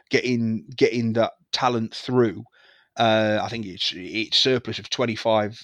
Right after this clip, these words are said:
million, I think it is. Um, and obviously what you want to be able to do is bring that youngster through, sell him on for fifteen, ten, fifteen, twenty million. You've, you've made your investment there, but all of a sudden, if,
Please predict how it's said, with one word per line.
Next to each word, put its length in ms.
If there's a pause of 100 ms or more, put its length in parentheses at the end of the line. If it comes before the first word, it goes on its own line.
million, 420
I 80
think 160
it 100
is. 220 (560)
Um, 840
and 100
obviously 300
what 180
you 160
want 340
to 80
be 120
able 160
to 100
do 180
is 120
bring 220
that 160
youngster 340
through, 500 (240)
sell 320
him 140
on 180
for 220 (160)
fifteen, 720
ten, 300
fifteen, 500
twenty 380
million. 440 (260)
You've, 240
you've 220
made 320
your 120
investment 500
there, 180
but 120
all 180
of 60
a 60
sudden, 320
if, 240